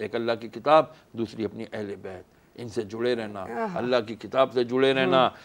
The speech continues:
Speaker 1: कि अगर इन दोनों से जुड़े रहोगे तो इंशाअल्लाह अजीज फलाह पा जाओगे, दुनिया में भी आखिरत में। बदकिस्मती ये है, किसी ने सिर्फ किताबुल्लाह पकड़ ली, अहले बैत छोड़ दिए, किसी ने सिर्फ अहले बैत पकड़ लिए,
Speaker 2: आहा।
Speaker 1: किताबुल्लाह छोड़ दी,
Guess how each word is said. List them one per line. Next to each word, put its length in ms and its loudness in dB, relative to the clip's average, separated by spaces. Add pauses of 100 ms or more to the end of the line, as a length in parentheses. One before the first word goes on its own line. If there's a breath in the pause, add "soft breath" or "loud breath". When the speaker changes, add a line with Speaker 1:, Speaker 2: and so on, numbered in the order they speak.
(140 loud breath)
Speaker 1:
कि 80 2
अगर 340 10
इन 140 8
दोनों 320 12
से 140 12
जुड़े 300 12
रहोगे 460 12 (240 loud breath)
तो 120 0
इंशाअल्लाह 500 4
अजीज 380 0 (320)
फलाह 280 6
पा 200 0
जाओगे, 380 0
दुनिया 400 -4
में 200 -4
भी 180 -4
आखिरत 360 6
में। 200 -2 (300 loud breath)
बदकिस्मती 720 -2
ये 160 0
है, 220 -4 (320 soft breath)
किसी 260 0
ने 120 2
सिर्फ 200 -2
किताबुल्लाह 580 6
पकड़ 280 2
ली, 240 0 (200 soft breath)
अहले 240 4
बैत 240 4
छोड़ 220 -2
दिए, 280 -2 (220 loud breath)
किसी 180 -2
ने 100 2
सिर्फ 200 0
अहले 200 6
बैत 260 6
पकड़ 220 0
लिए, 320 2
Speaker 2:
आहा। 200 0
Speaker 1:
किताबुल्लाह 480 6
छोड़ 280 4
दी, 260 -4